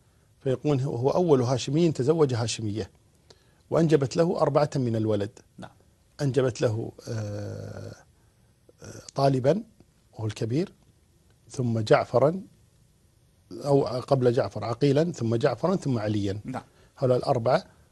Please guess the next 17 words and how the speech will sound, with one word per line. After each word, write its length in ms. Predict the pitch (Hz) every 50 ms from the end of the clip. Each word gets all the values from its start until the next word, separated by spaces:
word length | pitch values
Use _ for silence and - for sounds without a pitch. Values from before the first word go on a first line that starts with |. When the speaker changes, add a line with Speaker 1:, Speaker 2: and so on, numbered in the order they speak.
| _ _ -
Speaker 1:
وبينهم 720 | - 139 139 143 147 139 165 180 180 175 170 185 220 302
أم 200 | - 151 143 139
هانئ، 320 | 113 107 123 110 107 - - - - _ _ _ _ _ _ _ _ _ _ _ _ _ _ _ _ -
Speaker 2:
نعم. 120 | - - - _ _ -
Speaker 1:
آه، 420 | 120 117 113 113 113 110 107 104
بنت 240 | 107 113 120 113 -
أبي 200 | - - 113 120
طالب. 300 | 110 110 104 104 101 101 - _ _ _ _ _ _ _ _ -
Speaker 2:
نعم. 80 | 117 -
Speaker 1:
فهؤلاء 460 | - 131 143 156 160 165 190 - 156
أولاد 400 | 160 143 143 147 139 123 117 127 123 120 113 117 -
أبي 240 | - 143 123 131 131
طالب. 320 | - 143 127 120 143 175 - - _ _ _ _ _ _ _ _ _ _ _ _ _ _ _ -
وعلي 640 | 123 127 127 123 120 117 117 120 123 139 175 180 165
رضي 340 | 139 127 135 131 147 147 139
الله 340 | 143 143 131 110 123 117
عنه 220 | 123 160 196 -